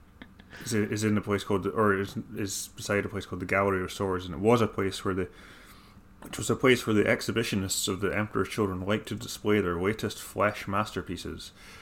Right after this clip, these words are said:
Devotees of apothecary Fabius, hoping to attract his notice, would drape their latest confections of macabre living art from the bull-headed statues that lined the grand pro-, procession over the Andronius. Um, so, yeah, I just thought I was taken by that notion that we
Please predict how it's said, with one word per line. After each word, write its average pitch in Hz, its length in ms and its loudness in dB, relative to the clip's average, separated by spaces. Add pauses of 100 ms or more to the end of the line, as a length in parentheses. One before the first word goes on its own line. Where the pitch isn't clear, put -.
(260)
Devotees 107 600 2
of 90 100 -4
apothecary 92 720 -2
Fabius, 95 540 0
hoping 110 280 -6
to - 140 -4
attract - 320 2
his 98 120 -2
notice, 104 440 -4
would 90 160 -6
drape - 300 0
their 104 180 4
latest 120 380 0
confections 113 640 -2
of 95 120 -10
macabre 107 520 0
living 98 280 2
art 104 380 0
from - 160 -8
the 95 60 -2
bull-headed 104 500 0
statues 101 480 -4
that - 160 -6
lined 95 220 -2
the - 80 -6
grand 92 340 -6
pro-, - 120 -14 (340)
procession 95 420 -6
over 92 160 -6
the 87 120 -6
Andronius. 92 840 -8 (580)
Um, 90 300 -6
so, 101 220 2
yeah, 95 280 2
I 98 60 2
just 110 180 -2
thought 92 220 4
I 92 100 0
was 98 140 -2
taken 110 320 -4
by 104 80 0
that 87 120 0
notion 95 300 -4
that 87 120 -2
we 87 40 -4